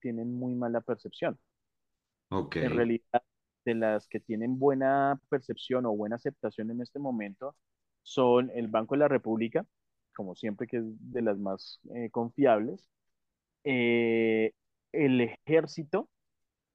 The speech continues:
Speaker 1: y la iglesia. Son como las tres más confiables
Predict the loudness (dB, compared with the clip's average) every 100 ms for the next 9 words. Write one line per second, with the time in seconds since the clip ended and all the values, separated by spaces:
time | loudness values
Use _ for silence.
0 | _ -2 0 0 -2 -2 -8 _ _ _
1 | -14 -8 -4 -2 -2 -4 -8 -6 -6 -6
2 | -8 -6 0 2 2 -2 -6